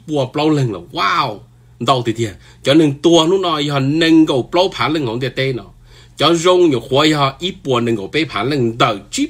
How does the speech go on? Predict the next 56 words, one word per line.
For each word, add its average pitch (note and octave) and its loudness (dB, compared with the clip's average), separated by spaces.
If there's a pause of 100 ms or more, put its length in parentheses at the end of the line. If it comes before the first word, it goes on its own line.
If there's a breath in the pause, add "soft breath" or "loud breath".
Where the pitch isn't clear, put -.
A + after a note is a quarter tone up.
(160)
bộ C3 -4
bế D3+ -4
châu B2 -6
y C3+ -8
phá F2+ -12
lưng. F#2 -14 (500)
Ok? A2 -18 (680 soft breath)
Nào, A2 -4 (300)
khó E3 0
và C3+ 2
cú C3 -4
xá C3 0
cho D#3+ -2
là C#3 -2
khi C#3 -2 (100)
bố D3+ -2
này C#3+ 0
có G2 -8
ý D#3 0
nhờ D3+ 4 (100)
bỏ F#2 -4
tụ A2 -6
number C3+ 0
là A#2 -2
mình A2+ 0
gì. G2 -8 (420 loud breath)
Tết G3+ 2
trời D3 0
mê C3+ 2
ca, C#3 0
nú E3+ 4
nò D#3+ 0
ná. E3+ -2 (960)
Cú C#3+ -2
hai D3 0
nó D#3 0
đây F3+ 2
là D3 0
Tết G3 -2
trời F3 2
mê, G3+ 2 (200)
Tết G#3 -2
trời D#3 0
mê C#3 2
ca, C3+ 0
nó D3 -4
bế G3 2
bao G#3 -2
nú G#3 0
tao D3+ -2
là C#3+ -2
cún C#3+ -2
thon, D#3+ -2 (120)
cún D3+ 0
chín, A3+ -4
để G#3 0